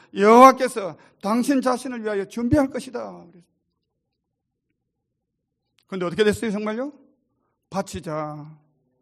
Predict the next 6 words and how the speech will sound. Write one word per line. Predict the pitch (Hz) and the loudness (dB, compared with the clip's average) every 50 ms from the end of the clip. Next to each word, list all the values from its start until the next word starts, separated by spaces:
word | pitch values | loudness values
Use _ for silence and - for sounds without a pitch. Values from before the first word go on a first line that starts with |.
| _ _ _ _ _ _ _ _ _ | _ _ _ _ _ _ _ _ _
준비됐습니다. | - 220 233 247 262 294 294 269 240 - - 180 165 151 - 175 170 170 - 175 165 156 151 151 - _ _ _ _ _ _ _ | -12 -10 -6 -4 -4 -4 -4 -6 -8 -10 -14 -16 -18 -18 -18 -18 -20 -20 -20 -20 -20 -20 -20 -20 -20 _ _ _ _ _ _ _
여호와 | 202 214 226 233 240 233 | 6 8 10 10 10 10
이레 | 226 226 208 214 196 180 160 156 147 143 135 - _ _ _ _ _ _ _ _ _ _ _ _ _ _ _ _ _ _ _ _ _ _ _ _ - | 10 8 6 6 6 4 2 -2 -6 -10 -16 -20 _ _ _ _ _ _ _ _ _ _ _ _ _ _ _ _ _ _ _ _ _ _ _ _ 0
양을 | 190 190 185 175 160 | 0 2 2 0 -2
준비해 | 156 175 170 165 175 165 | -4 -6 -4 -4 -4 -4
놓은 | 156 147 143 135 131 139 139 - | -4 -6 -6 -8 -10 -14 -16 -20